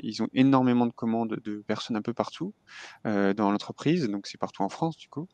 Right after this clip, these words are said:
Et en fait, ils se sont rendus compte aussi qu'ils ont, euh, l'impression trois D aussi s'est bien développée, mais se développe très sporadiquement. C'est-à-dire que j'ai un maker, euh, chez lui qui fait des super pièces. Bon, en fait, il prend des petites pièces, euh, dans son service, euh, à l'autre bout de la France. Ah bah tiens, c'est pas mal, on achète une petite machine, on fait nos petites pièces de notre côté.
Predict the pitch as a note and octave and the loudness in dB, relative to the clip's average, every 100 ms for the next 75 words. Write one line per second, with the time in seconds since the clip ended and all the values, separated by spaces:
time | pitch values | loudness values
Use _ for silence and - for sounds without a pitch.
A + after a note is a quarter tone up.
0 | - - - - - - - A2+ A2 - | -18 -12 -10 -10 -12 -10 6 8 10 8
1 | B2 - A2+ G#2+ A2 C#3 A2 - - G3 | 6 2 4 4 2 0 0 0 -2 -2
2 | A2+ G#2+ C3+ E3 F#3 F#3+ - G#2+ G#2+ - | 0 4 4 4 2 -2 -2 0 2 0
3 | A#2+ A2+ - G#2+ C#3+ C#3+ C#3+ A#2 A2 B2 | -2 -2 2 4 4 2 -2 -2 4 6
4 | A#2 G#2+ G#2+ C#3 D#3+ F#3+ - - - - | 6 4 2 4 4 2 -6 -20 -20 -10
5 | A#2+ - A#2 A#2 D3+ - - - - C#3+ | -2 8 10 12 12 10 -10 0 4 4
6 | - B2 B2+ - A2 - G2+ G2 - G#2 | 10 10 10 4 2 2 0 2 0 4
7 | A2+ A#2 A#2 B2 C3+ C3+ C3 A#2 G#2+ - | 6 8 8 8 10 12 12 10 2 4
8 | B2 C3 - - A2+ - - G#2 - D#3 | 4 4 4 0 0 0 2 2 8 8
9 | C#3+ A2+ - C3 - B2+ A#2 A2+ - - | 10 6 4 0 2 4 4 4 0 6
10 | B2 - A2+ A2+ A2+ C3 A#2 A#2 A#2 B2+ | 6 6 4 4 0 -2 2 6 6 4
11 | C3+ - G#2+ G#2+ A#2 A#2 A2+ G#2+ - D3 | 2 4 6 6 4 0 0 0 2 0
12 | F3+ - - - - - C#3+ B2 - D3 | 0 -4 -16 -18 -6 6 10 10 8 2
13 | - A2+ A#2 D3+ C3 A2+ C3 B2 A#2 - | 4 4 8 8 6 2 -2 -10 -14 -8
14 | A2 G#2+ E3 D#3 A#2+ C3 A2+ - - B2 | -6 -2 0 0 0 0 -2 -2 0 2
15 | A#2+ - B2 A2+ | 2 0 -4 -6